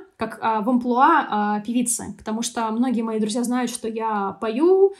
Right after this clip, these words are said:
и пою давно, и пою хорошо, по их, а, мнению, и они воспринимают меня с точки зрения, а, исполнительницы, с точки зрения, а, певицы, которая имеет все на-, все, все шансы, чтобы,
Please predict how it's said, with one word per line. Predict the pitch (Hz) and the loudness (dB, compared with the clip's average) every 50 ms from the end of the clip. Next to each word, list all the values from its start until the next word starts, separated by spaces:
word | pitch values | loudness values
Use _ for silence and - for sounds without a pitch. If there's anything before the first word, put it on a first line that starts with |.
| - _ - | -18 _ -12
и | 220 | -10
пою | - 226 233 220 240 240 226 | -6 -4 -4 -2 -2 -2 -2
давно, | 196 202 196 202 220 240 269 285 | -2 -2 -2 -2 0 0 2 2
и | 277 233 | 0 0
пою | - - 202 208 214 208 | -2 -2 -2 -2 -2 -2
хорошо, | 202 - 208 196 196 - - 294 302 349 349 | -4 -6 -8 -8 -8 -6 -2 0 2 2 0
по | - - | 0 -2
их, | 285 277 269 269 277 - - - | -2 -2 -2 -6 -8 -12 -12 -10
а, | 247 226 220 220 214 214 208 208 208 202 202 | -8 -6 -6 -6 -6 -6 -4 -4 -4 -4 -2
мнению, | 202 208 220 226 226 220 214 208 208 208 208 208 - - - - | -2 -2 -2 -2 -2 -4 -2 -2 -2 -4 -6 -10 -14 -20 -20 -14
и | 240 - 233 226 233 | -8 -6 -4 -2 0
они | 233 254 320 | 2 2 2
воспринимают | 294 285 - - 240 240 247 269 262 254 254 | 2 0 0 0 0 2 2 2 0 -2 -2
меня | 240 226 233 262 311 339 381 370 370 - _ _ _ _ _ _ _ _ _ _ - - | -4 -4 -2 -2 -2 -2 -2 -2 -6 -10 _ _ _ _ _ _ _ _ _ _ -20 -12
с | - | -6
точки | 247 240 247 247 | -6 -6 -4 -4
зрения, | 233 240 247 254 269 262 262 240 233 226 220 214 214 | -2 -2 0 0 2 2 2 2 0 0 0 -2 -2
а, | - 214 208 208 208 | -2 -2 -2 -2 -4
исполнительницы, | 233 - - 254 247 247 311 320 - 277 247 240 233 240 | -6 -6 -2 0 0 2 2 0 0 0 0 0 0 -2
с | - | -4
точки | 247 226 - - 233 | -6 -6 -6 -6 -6
зрения, | 220 214 247 247 240 220 214 208 202 202 202 - | -4 0 2 2 2 2 2 -2 -2 -2 -4 -4
а, | - 202 202 - - - - - | -6 -6 -6 -6 -8 -12 -14 -10
певицы, | 233 220 233 285 294 - - 226 | -6 -2 -2 -2 -2 -2 -4 -6
которая | 214 202 - 226 226 220 208 208 196 196 196 196 - - | -6 -6 -6 -4 -4 -2 -2 -2 -2 -4 -4 -6 -8 -6
имеет | - 220 226 240 240 233 | -4 0 2 2 2 0
все | 240 - 233 | 0 -2 -2
на-, | 214 202 196 | -2 -2 -4
все, | 202 - - 262 240 240 | -4 -6 -4 -4 -2 -2
все | - - - 247 220 | -2 -2 -2 -2 -2
шансы, | 220 - 240 254 285 277 - - 220 | -2 0 0 0 2 0 -2 -2 -4
чтобы, | 214 - - 226 220 214 220 208 202 202 202 | -8 -6 -6 -6 -4 -4 -4 -4 -4 -6 -8